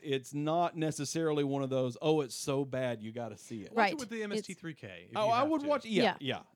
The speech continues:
Speaker 1: yeah. It, I, I would s-, definitely say watch it with the, the M S T three K cut, and you're gonna get, you're gonna get what we're talking about, while at the same time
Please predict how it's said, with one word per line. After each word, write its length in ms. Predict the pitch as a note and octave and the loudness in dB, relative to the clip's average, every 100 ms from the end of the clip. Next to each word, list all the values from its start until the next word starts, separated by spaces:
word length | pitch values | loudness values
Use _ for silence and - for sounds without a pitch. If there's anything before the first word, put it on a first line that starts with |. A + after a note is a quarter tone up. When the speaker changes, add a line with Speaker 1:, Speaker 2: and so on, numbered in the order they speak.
| _ | _
Speaker 1:
yeah. 80 | F#3 | 0
It, 180 | D#3+ D#3 | 0 0
I, 120 | D#3+ D3 F3+ | -4 -2 0
I 40 | |
would 180 | F#3+ F#3+ | 0 -2
s-, 100 | - | -4
definitely 580 | E3 C#3+ G3+ G3 F3 E3 | -10 -2 -2 0 -2 -2
say 220 | - D3+ | -2 -2
watch 300 | D3 D#3+ D#3+ | 0 -2 -2
it 80 | C#3+ | -4
with 240 | D3+ D3 | -2 -4
the, 280 | C#3 C#3 B2+ C3 | -2 -2 -2 -2
the 100 | C3 | -4
M 120 | D3 | -2
S 140 | C#3+ | -4
T 120 | - B2 | -6 -6
three 160 | B2+ | -6
K 200 | A#2 A#2+ | -4 -6
cut, 340 | A2 A#2 A2 - | -4 -4 -4 -6
and 240 | B2 A2+ | -8 -6
you're 140 | A#2 A#2 | -4 -2
gonna 220 | C3+ C3 | -2 -4
get, 420 | A#2 A#2+ A2+ - - _ _ _ _ _ | -4 -4 -4 -12 -20 _ _ _ _ _
you're 180 | D3+ E3 | 0 4
gonna 200 | G3+ F#3 | 4 2
get 260 | D#3 F3 D3 | 2 2 2
what 280 | C#3+ D3 | 2 2
we're 240 | C3+ D#3+ F3+ | 2 2 0
talking 440 | E3+ C3+ A#2+ A2+ | 0 -2 -2 -6
about, 480 | G#2 F#2+ F2+ F2 - | -6 -6 -6 -8 -14
while 240 | - C#3 C#3 | -2 0 0
at 80 | B2 | -2
the 80 | |
same 320 | C3 C#3+ C3+ B2+ | -6 -6 -4 -6
time 480 | B2+ A#2+ A2 G#2 | -6 -6 -6 -6